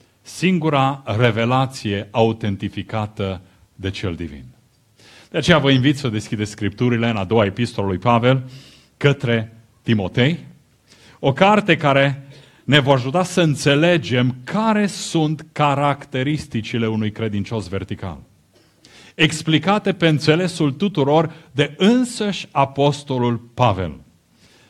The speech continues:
Și în următoarele săptămâni vom trece verset cu verset prin toată această carte, lăsând Duhul Sfânt să ne vorbească.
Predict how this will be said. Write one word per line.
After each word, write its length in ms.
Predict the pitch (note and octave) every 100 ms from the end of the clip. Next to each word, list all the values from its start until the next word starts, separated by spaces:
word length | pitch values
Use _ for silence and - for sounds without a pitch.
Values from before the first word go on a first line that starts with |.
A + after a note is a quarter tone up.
| _ _
Și 120 | -
în 80 | G2
următoarele 480 | G#2 G#2+ G#2+ B2 A2+
săptămâni 640 | - A2+ - A2+ C#3 E3+
vom 220 | G#2+ G2
trece 380 | F#2 A#2+ A2 B2
verset 600 | F2 G#2+ G2 - C#3 C#3
cu 140 | - C#3
verset 600 | A#2+ A2+ - A2 G#2+ G#2+
prin 340 | - F#2 E2+
toată 280 | E2+ C3+ A#2+
această 380 | F#2+ G#2+ - F#2+
carte, 640 | - A#2 F#2+ E2+ F#2+ G2 - - _ _ -
lăsând 500 | G2+ G2 - G#2 F2+
Duhul 380 | C3+ C#3 B2+
Sfânt 720 | A2+ - - C#3 F#2+ C#2+ C2+ - _ _ _ _ _ _ _
să 200 | - G#2
ne 100 | F2
vorbească. 720 | E2 D2+ C#2+ C#2 - - C3+